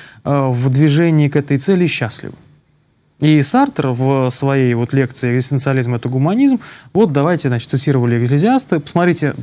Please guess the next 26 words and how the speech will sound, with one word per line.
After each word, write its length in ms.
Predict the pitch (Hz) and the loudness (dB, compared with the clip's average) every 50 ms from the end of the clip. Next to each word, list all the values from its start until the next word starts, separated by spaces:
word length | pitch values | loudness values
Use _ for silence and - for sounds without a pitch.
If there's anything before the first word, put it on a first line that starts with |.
| 135 127 | -6 -4
на 400 | 139 139 151 139 135 165 160 135 | -2 0 0 0 0 0 0 0
тональность 540 | 160 151 147 143 131 117 117 117 - - | 0 0 0 0 0 0 -2 -2 -4 -4
«Экклезиаста», 600 | 120 - - 131 123 120 123 117 120 123 - - | -6 -4 -2 -2 0 0 0 -2 -2 -2 -2 -2
припомните, 680 | 190 - 208 202 - - 240 226 220 220 214 - - 220 214 | -2 0 0 0 2 2 2 2 2 2 0 0 0 0 0
мы 160 | 196 196 202 | 2 2 2
уже 180 | 202 185 196 185 | 2 2 2 0
три 180 | - 180 196 | 0 0 0
программы 480 | 180 190 190 180 175 185 185 180 180 180 | 0 0 -2 -2 0 0 0 0 0 0
разговаривали 560 | 175 165 160 170 170 165 165 160 160 156 156 | 0 0 -2 -2 -2 -2 -2 -2 -2 -2 0
о 40 | 156 | 0
ней, 120 | 156 156 - | 0 0 0
и 80 | - | 0
вот, 180 | 233 269 269 - | 0 0 0 0
наконец, 380 | 151 135 143 143 180 196 190 - - - - - - - - 120 | -2 -2 0 0 0 0 -2 -4 -10 -18 -20 -20 -18 -14 -10 -6
э, 260 | 117 127 139 135 110 - | -2 -2 0 0 -2 0
Сартр. 480 | - - - 131 113 - - - - - - _ _ _ _ _ _ _ _ _ _ _ _ _ _ _ _ _ _ - - - | 0 0 0 -2 -2 -6 -10 -18 -20 -20 -20 _ _ _ _ _ _ _ _ _ _ _ _ _ _ _ _ _ _ -14 -8 -2
Прежде 300 | 151 233 277 277 240 214 | 2 4 6 6 6 4
всего, 300 | - - 190 180 196 190 | 4 4 4 4 4 4
экзистенциализм 540 | 190 165 - 170 151 143 175 202 240 214 202 | 4 4 2 0 2 2 2 4 4 4 4
обвиняют 420 | 165 139 156 170 185 202 190 - | 2 2 0 2 2 2 0 0
в 40 | - | 0
том, 180 | - 226 220 | 0 2 2
будто 240 | 190 190 170 - 180 | 2 2 2 0 0
он 140 | 180 190 151 | 0 0 2
призывает 440 | 143 170 147 156 160 170 175 170 - | 0 0 2 2 2 2 0 0 0
погрузиться 640 | - 160 151 156 156 151 180 190 156 - - 175 | -2 0 2 2 2 2 2 2 2 2 0 0